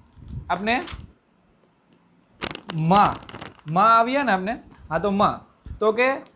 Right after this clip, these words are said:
એમાં માળખું આવશે. ચાર નંબર, વ્યવસ્થા તંત્રનું માળખું.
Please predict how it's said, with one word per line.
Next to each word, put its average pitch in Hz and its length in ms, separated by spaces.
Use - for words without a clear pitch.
એમાં 240 280
માળખું 202 480
આવશે. 151 340
ચાર 208 260
નંબર, 165 320
વ્યવસ્થા 233 680
તંત્રનું 208 800
માળખું. 180 480